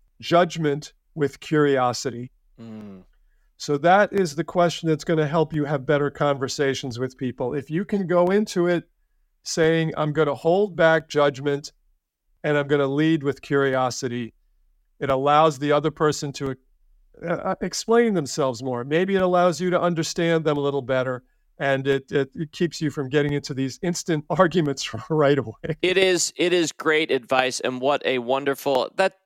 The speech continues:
Speaker 2: infinite curiosity, that childlike curiosity, beginner's mind in some cases, and,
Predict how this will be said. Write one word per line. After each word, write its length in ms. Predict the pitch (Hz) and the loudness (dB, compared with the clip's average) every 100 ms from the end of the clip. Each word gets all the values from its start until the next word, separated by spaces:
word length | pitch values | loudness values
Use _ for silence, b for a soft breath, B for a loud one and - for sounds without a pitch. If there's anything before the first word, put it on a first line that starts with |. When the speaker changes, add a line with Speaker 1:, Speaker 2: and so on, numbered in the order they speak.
| - - | -20 -6
Speaker 2:
infinite 520 | 196 269 - 233 202 - | -2 -2 0 0 0 -2
curiosity, 600 | 185 170 156 156 - 165 | 0 2 2 0 0 2
that 200 | 135 - | 0 0
childlike 680 | - 175 175 165 156 147 | -2 0 0 2 0 0
curiosity, 560 | - 165 151 143 - 151 | -4 0 2 2 0 -2
beginner's 600 | 117 165 143 175 165 - | 0 -4 0 0 0 -2
mind 340 | 139 147 143 139 | -2 -2 -2 -2
in 120 | 135 | -4
some 240 | - 135 | -6 -6
cases, 480 | 127 135 139 143 131 | -4 -4 -4 -6 -6
and, 120 | 147 | -8